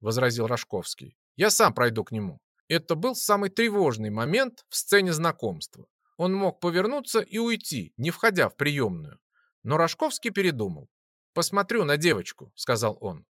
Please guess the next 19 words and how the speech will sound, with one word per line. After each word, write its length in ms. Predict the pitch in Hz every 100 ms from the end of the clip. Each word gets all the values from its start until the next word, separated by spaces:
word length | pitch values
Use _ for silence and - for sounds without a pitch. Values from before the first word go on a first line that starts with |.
| _ _ _ _
И 100 | 160
вошёл 340 | 170 165 269 254
в 120 | -
приёмную 560 | 160 165 277 254 147
в 40 | 113
сопровождении 720 | 139 147 147 151 185 262 208
двух 300 | 135 147 202
телохранителей. 920 | - 156 139 143 123 85 - 73 - _ _ _ _ -
Марина 460 | 98 139 254 226
заметила 580 | 170 233 214 127 117 113
движение 640 | 113 156 208 294 202 120 _
и 100 | 180
повернулась 640 | 180 185 180 190 285 254 -
в 60 | -
сторону 420 | - 196 175 170
двери. 520 | 143 107 87 71 65 _ _ _ _
Но 200 | 104 127
ещё 280 | 151 - 135
раньше 480 | 160 277 240 - 90